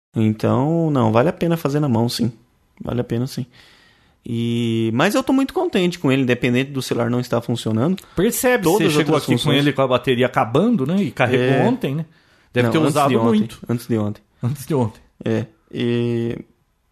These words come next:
Speaker 1: eu tô muito satisfeito, sim. Com todas as
Speaker 2: Uhum.
Speaker 1: funções que ele tem, já vale o que eu paguei por ele, né? Então
Speaker 2: Legalzinho esse joguinho aí que você mostrou, né?
Speaker 1: É o
Speaker 2: T P M?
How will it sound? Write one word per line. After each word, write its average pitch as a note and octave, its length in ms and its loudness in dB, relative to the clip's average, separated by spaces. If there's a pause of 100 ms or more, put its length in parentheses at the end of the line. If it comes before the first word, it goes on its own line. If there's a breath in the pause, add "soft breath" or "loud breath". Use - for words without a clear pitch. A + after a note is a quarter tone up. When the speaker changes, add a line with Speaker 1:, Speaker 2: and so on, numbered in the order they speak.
(120)
Speaker 1:
eu D3 140 -4
tô A3 120 -2
muito E3 160 2
satisfeito, G#3 400 -2
sim. B2+ 120 0
Com B2+ 120 -6
todas F#3 220 0
as G3 60 -2
Speaker 2:
Uhum. D3+ 60 -2
Speaker 1:
funções C#3 300 0
que C#3+ 80 -4
ele C3+ 60 0
tem, D#3 180 -2
já G#3 140 0
vale F3+ 380 0 (640)
o B2 160 -6
que - 80 -2
eu B2 60 0
paguei A#2+ 300 2
por A#2+ 200 0
ele, A2 220 4
né? G#2+ 180 2
Então A2 800 0 (180)
Speaker 2:
Legalzinho D#4 540 2
esse G3+ 180 2
joguinho C#3 420 0
aí B2 100 0
que A2+ 100 -10
você G#2 260 -2
mostrou, A2 380 -2
né? B2+ 160 -4 (480)
Speaker 1:
É G2+ 100 -2
o G2+ 40 4
Speaker 2:
T D#3+ 80 2
P C3 160 2
M? D3+ 360 2